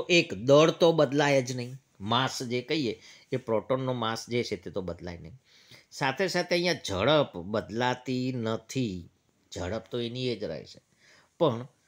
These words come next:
એની ગતિની દિશા બદલાય છે, મિત્રો. શું થાય છે?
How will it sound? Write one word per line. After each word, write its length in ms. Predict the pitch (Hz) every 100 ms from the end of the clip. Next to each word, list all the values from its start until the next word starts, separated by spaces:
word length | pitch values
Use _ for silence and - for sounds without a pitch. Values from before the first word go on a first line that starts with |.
| _ _ _ _ _ _ _ _ _ _ -
એની 320 | 131 156 147
ગતિની 600 | 110 120 - 160 165 170
દિશા 580 | 147 113 110 - 139 123
બદલાય 500 | 104 90 85 90 80
છે, 140 | -
મિત્રો. 400 | 87 85 - - - _ _ _
શું 200 | - 139
થાય 200 | 135 131
છે? 280 | 143 139